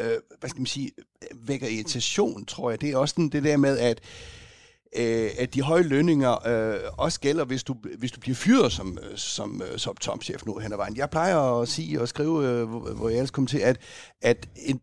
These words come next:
et topchef kan næsten ikke betales, øh, for meget, hvis han eller hun lykkes. Men det skal også gælde den anden vej.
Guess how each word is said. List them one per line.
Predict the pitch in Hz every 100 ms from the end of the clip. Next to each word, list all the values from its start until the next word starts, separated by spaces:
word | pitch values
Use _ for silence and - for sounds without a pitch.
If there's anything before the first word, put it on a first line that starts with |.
| -
et | - 131
topchef | - 196 - 147 139
kan | - 143
næsten | 147 151
ikke | -
betales, | 139 123 147 156 135 - -
øh, | 113 -
for | - 127
meget, | 117 113 139 147 117 _ -
hvis | 131 143
han | - 139 143 -
eller | 113 110
hun | 151 165
lykkes. | 160 269 - 123 - - _ _ _ - - - -
Men | 135 156 117 - -
det | 147
skal | - 123
også | 147 -
gælde | 156 139
den | 160
anden | 170 208 180
vej. | 131 110